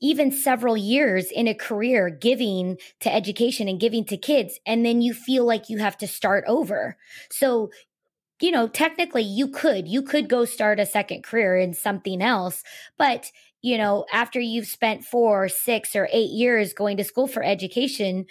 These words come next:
do you really want to start over? And, and most teachers, I would say, probably wouldn't. One thing that I wanted to bring up is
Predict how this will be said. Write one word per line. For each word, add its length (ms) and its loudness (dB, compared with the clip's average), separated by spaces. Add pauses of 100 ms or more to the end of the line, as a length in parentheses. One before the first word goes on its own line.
(680)
do 140 2
you 240 4
really 300 4
want 180 0
to 60 0
start 320 0
over? 480 -2
And, 260 0
and 160 2
most 300 2
teachers, 460 -2 (100)
I 160 0
would 180 -2
say, 320 0
probably 580 -2
wouldn't. 480 -2 (960)
One 260 2
thing 200 0
that 100 2
I 120 4
wanted 280 0
to 80 -4
bring 260 0
up 200 0
is 220 -4